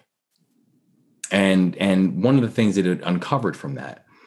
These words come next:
was that the story that we were all told about Johns Hopkins, about how he was a great abolitionist and that type of thing, isn't quite accurate.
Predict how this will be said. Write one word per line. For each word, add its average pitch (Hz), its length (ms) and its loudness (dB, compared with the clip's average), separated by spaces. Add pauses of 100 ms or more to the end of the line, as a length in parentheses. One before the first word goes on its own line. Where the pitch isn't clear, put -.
(200)
was 87 260 -2
that 90 220 2
the 90 80 -6
story 147 460 2
that 95 100 2
we 101 180 2
were 98 100 4
all 85 160 4
told 113 380 -2
about 80 200 -2
Johns 85 280 -4
Hopkins, 82 380 -6
about 80 220 -2
how 80 100 -6
he 82 140 -6
was 78 100 -6
a 78 40 -8
great 78 200 -6
abolitionist 76 680 -6
and 71 80 -10
that 71 120 -10
type 64 140 -16
of 67 100 -20
thing, 62 220 -16 (500)
isn't 151 260 4
quite 113 220 0
accurate. - 480 -2